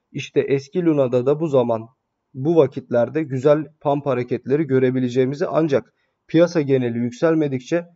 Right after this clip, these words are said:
Luna'da da arkadaşlar herhangi bir yükseliş hareketi, e, olmayacağını söyleyebilirim. Genel anlamın, genel anlamda hani durumlar böyle. Yine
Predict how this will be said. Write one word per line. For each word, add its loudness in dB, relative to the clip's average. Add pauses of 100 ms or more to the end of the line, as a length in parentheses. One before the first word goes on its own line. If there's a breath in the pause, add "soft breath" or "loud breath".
(320)
Luna'da 4
da 6
arkadaşlar -2 (260)
herhangi 2
bir -6
yükseliş -2
hareketi, -4 (460)
e, 0
olmayacağını 2
söyleyebilirim. 0 (960 soft breath)
Genel 4
anlamın, 0 (120)
genel 2
anlamda 2
hani -4
durumlar 2
böyle. 6 (760)
Yine 2